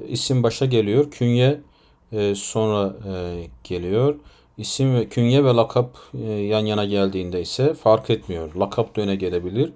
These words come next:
e, künye de öne gelebilir. Künye, ümmü ve ebu, e, ile başlayan kelimeler künyedir.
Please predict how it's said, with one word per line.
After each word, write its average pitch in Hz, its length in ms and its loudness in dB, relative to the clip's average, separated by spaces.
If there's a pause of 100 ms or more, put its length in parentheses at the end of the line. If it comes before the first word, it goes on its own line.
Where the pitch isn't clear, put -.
(400)
e, 98 140 -2
künye 107 460 -2
de 107 140 4
öne 107 320 -2
gelebilir. 98 560 -2 (440)
Künye, 135 480 2
ümmü 131 420 4
ve 123 220 4
ebu, 113 320 2 (420)
e, 101 60 -4
ile 104 240 0
başlayan 101 420 -2
kelimeler 107 480 -2 (300)
künyedir. 107 600 -2